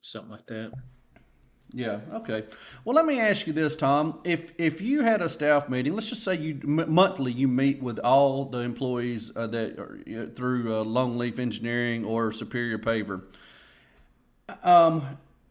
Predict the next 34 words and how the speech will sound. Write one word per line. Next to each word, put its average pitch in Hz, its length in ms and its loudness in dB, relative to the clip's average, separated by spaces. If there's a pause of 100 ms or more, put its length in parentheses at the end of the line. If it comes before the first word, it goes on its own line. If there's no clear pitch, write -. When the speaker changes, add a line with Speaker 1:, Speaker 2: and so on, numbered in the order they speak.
(440)
Speaker 2:
what 190 460 4
if 160 180 -2
you 208 200 -2
could 135 300 0
do, 170 680 0 (720)
you, 170 140 -4
you 196 180 -2
had 208 200 2
two 247 240 0
options, 120 760 2 (440)
and 143 180 6
one 226 220 4
option 165 460 2
is 151 420 0
if 139 240 -2
you, 151 320 -4
if 139 160 -2
you 139 140 0
held 165 280 2
the 160 60 -6
meeting 151 400 2
this 151 260 0
way, 110 280 0
in 117 80 0
this 151 180 -2
fashion, 117 560 0
option 139 400 4
A, 120 360 -2 (420)
your 269 180 2
employees 185 440 2
are 139 40 -2
gonna 143 180 4
boo 120 400 6
you. 101 380 -4